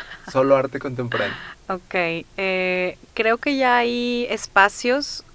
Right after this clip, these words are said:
Speaker 2: que atienden otro tipo de arte y
Speaker 1: Ok.
Speaker 2: que lo hacen desde hace años, entonces lo hacen ya muy bien. Em, vuelvo a la, a esta, a esta curiosidad que me mueve,
Speaker 1: Ujú.
Speaker 2: ¿no? Eh, si yo quiero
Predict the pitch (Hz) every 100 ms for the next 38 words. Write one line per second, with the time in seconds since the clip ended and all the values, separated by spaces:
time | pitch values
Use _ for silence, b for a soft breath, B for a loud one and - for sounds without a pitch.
0 | - 190 170 - 196 202 240 254 247 254
1 | 247 262 254 254 262 - 392 381 B B
2 | B - - 202 196 185 180 175 214 214
3 | 214 208 190 - 180 180 185 185 185 180
4 | 185 160 156 170 165 170 185 185 175 170
5 | 175 165 175 185 180 147 - - - B
6 | B B B B B - 185 185 180 175
7 | 170 170 175 - - - - - 190 185
8 | 190 185 196 196 190 180 170 180 175 -
9 | 190 - - 175 175 - 185 202 180 160
10 | 170 170 170 160 - - 165 160 160 160
11 | 160 156 147 147 170 240 - 165 160 156
12 | 151 B B B B - - - - -
13 | 196 180 185 - 185 185 180 180 180